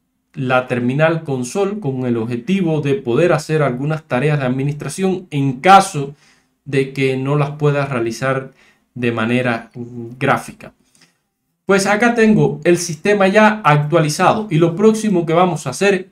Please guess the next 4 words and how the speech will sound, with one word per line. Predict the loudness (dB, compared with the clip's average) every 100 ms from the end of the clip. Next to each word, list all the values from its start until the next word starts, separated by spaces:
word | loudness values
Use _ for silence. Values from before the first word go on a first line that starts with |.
| _
es | -4 -4 -2
instalar | -2 -2 -2 -2 0 4 4 2 -6 -14 -14 -12 -4
el | -2 0 -4 -6
administrador | -4 -4 -4 -6 -4 0 2 0